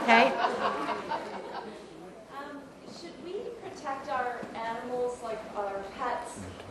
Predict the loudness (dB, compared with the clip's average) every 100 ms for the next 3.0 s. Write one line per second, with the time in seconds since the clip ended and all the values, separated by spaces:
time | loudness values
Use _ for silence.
0 | -10 -10 -2 2 4 2 2 2 2 -2
1 | -6 -12 -14 -16 -12 -4 0 0 0 -4
2 | -8 -10 -12 -12 -10 -6 -4 -2 0 -2